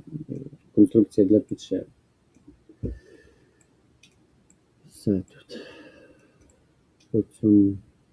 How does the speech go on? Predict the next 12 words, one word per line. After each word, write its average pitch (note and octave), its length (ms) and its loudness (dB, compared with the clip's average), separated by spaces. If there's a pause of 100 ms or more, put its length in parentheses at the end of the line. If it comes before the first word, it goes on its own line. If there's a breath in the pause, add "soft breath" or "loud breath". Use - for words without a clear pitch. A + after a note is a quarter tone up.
(2250)
будинку, A2 680 4
по G#2+ 100 0
каркасу, - 760 -10
в - 260 -18
принципі, G#2 720 -4 (1040)
все. - 340 -6 (640 soft breath)
Після D#3 300 8
цього B2+ 580 6 (680)
закриваємо A2 1200 6
основним G#2 560 8
металом G#2 720 4 (680)
дах C3+ 300 6